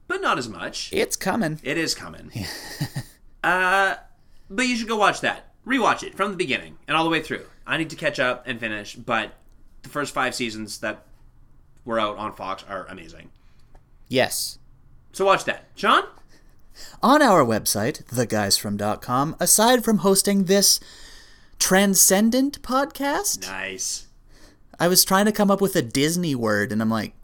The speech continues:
Speaker 2: uh, whatever, transcendent. We also write articles on things like music. There's indie music every Tuesday, throwback tracks every Thursday. Dave's been covering football. We talk about movies.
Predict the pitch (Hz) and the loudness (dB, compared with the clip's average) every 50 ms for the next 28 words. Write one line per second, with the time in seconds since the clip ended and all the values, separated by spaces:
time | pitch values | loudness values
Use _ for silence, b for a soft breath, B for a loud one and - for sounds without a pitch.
0 | - - - - 190 190 196 190 190 190 185 180 175 170 170 170 170 175 170 170 | -20 -16 -12 -10 -6 -6 -4 -4 -4 -4 -6 -6 -6 -8 -8 -8 -8 -8 -8 -8
1 | 165 160 160 156 147 135 113 90 92 95 - - 110 - 107 - 80 - 87 - | -8 -8 -8 -8 -6 -6 -6 -6 -6 -6 -6 -6 -6 -6 -8 -8 -10 -10 -14 -14
2 | - B B B B B B B B B B B 214 285 240 226 254 254 - 269 | -16 B B B B B B B B B B B 8 8 10 10 8 8 8 8
3 | 247 254 262 269 - - 180 233 208 - - 135 117 104 - 117 110 110 - 113 | 8 8 8 6 6 4 4 4 2 2 0 0 0 0 0 0 -2 -2 -2 -4
4 | 113 113 - 120 113 110 - 117 123 135 156 214 285 - - 117 110 110 - 127 | -4 -2 -2 -2 -2 -2 -2 -2 -2 -2 -2 -4 -6 -6 -4 -4 -4 -2 -2 -2
5 | 123 123 120 120 120 117 117 120 120 - 120 110 113 107 107 - - 147 165 160 | 0 0 0 2 0 0 0 -2 -2 -2 -2 -2 -2 -4 -4 -4 -2 -2 -2 0
6 | - 170 180 208 220 - 196 202 202 208 208 202 196 - - 196 196 185 180 - | 2 2 2 2 4 4 4 4 6 6 6 4 4 0 0 0 0 0 0 -2
7 | - - 180 196 185 185 175 175 185 175 180 - 185 180 180 185 185 165 160 175 | -2 0 0 0 2 2 0 0 0 0 -2 0 0 0 0 0 0 0 0 0
8 | 180 202 220 233 202 151 135 131 123 120 113 117 110 - - 117 107 107 107 - | 0 0 -2 -2 -2 -2 0 0 0 -2 -2 -6 -6 -6 -4 -2 -2 -2 -2 -4
9 | 131 123 113 113 110 101 107 - - 294 311 - - - 240 233 226 214 190 151 | -4 -4 -2 -2 -2 -4 -4 0 0 0 0 2 0 0 2 2 2 2 2 0
10 | 127 - - 123 107 104 - 107 107 107 98 101 - - - 165 190 247 269 262 | -2 -2 -2 0 -2 0 -2 -4 -6 -4 -4 -6 -6 -6 -2 2 4 4 4 4
11 | 247 202 220 214 202 196 180 - - | 4 2 2 0 0 -2 -2 -4 -4